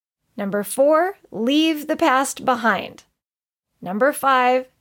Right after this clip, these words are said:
just like those amazing Ryder Cup players, be meticulous. And number six,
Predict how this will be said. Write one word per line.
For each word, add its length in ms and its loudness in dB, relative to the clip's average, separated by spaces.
just 320 -8
like 200 0
those 220 4
amazing 540 0
Ryder 340 2
Cup 300 -2
players, 500 2
be 460 2
meticulous. 960 -2
And 240 -2
number 320 4
six, 600 -2